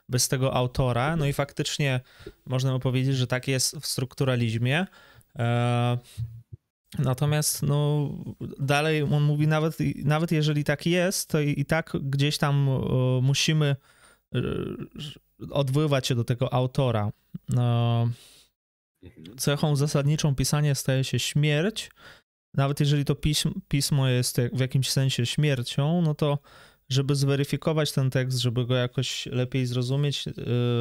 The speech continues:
Speaker 1: musimy siłą rzeczy po prostu odnieść się a-, do autora. E, i on tam zastanawia się w ogóle nad pojęciem, no, dzieła. Czym, czym jest to dzieło? E, z-, zdaniem krytyki jest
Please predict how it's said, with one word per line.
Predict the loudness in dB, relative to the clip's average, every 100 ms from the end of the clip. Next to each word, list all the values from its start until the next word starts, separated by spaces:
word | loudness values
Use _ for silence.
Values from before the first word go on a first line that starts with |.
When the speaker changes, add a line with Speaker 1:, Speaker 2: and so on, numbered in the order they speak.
| 0 -4 -16 _
Speaker 1:
musimy | -2 0 2 2 2 2 -2 _ -4
siłą | 0 2 2
rzeczy | 2 0
po | -4
prostu | -4 -4 -2 -2
odnieść | -2 -4 -6
się | -4 -2 -2
a-, | -4 -6 -6
do | -2 0
autora. | 0 0 0 0 -4 -12 -20 -20 _ _ _ _ 0
E, | 2 2 2 0 0
i | 2
on | 2
tam | 2 2 2
zastanawia | 2 2 2 2
się | 2
w | 2
ogóle | 2 2
nad | 0
pojęciem, | 0 0 2 2 2 2 0 -4 _ -20 _ -8
no, | -6 -4 -4 -4 -4 -4
dzieła. | 0 2 2 2 -2 -6
Czym, | -4 0 0
czym | 0 0 2
jest | 0 0
to | 0
dzieło? | 2 2 2 2 0 -2 -6 -2
E, | 0 2 2 2 2 0 -2 -6 -16 _ _ -20 -20 _ _ _ _ _ _ -12
z-, | -10 -10 -10 -6
zdaniem | 0 2 2 0
krytyki | 0 -2 -2 0 2
jest | 2 0 -6